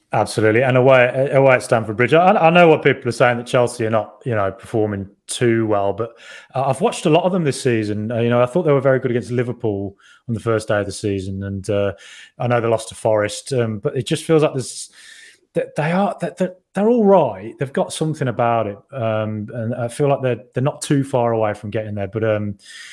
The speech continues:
yeah, I think, uh, Villa today, you know, we ju-, we just held out really well and, um, did what we had to do, and it was, yeah,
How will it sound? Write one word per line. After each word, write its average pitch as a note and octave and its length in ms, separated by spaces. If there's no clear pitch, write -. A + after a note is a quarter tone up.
yeah, B2+ 160
I A#2+ 60
think, C3 280
uh, A#2+ 300
Villa A#2+ 280
today, A2+ 320
you G#2+ 60
know, G#2+ 180
we G#2+ 120
ju-, B2+ 200
we A2 60
just - 180
held G#2 220
out G#2 160
really G#2 200
well G#2+ 260
and, G#2 260
um, G#2 400
did G#2+ 120
what A#2 120
we G#2 80
had A2 160
to G2 120
do, A2 220
and A#2 120
it G#2+ 80
was, G#2 180
yeah, A#2 140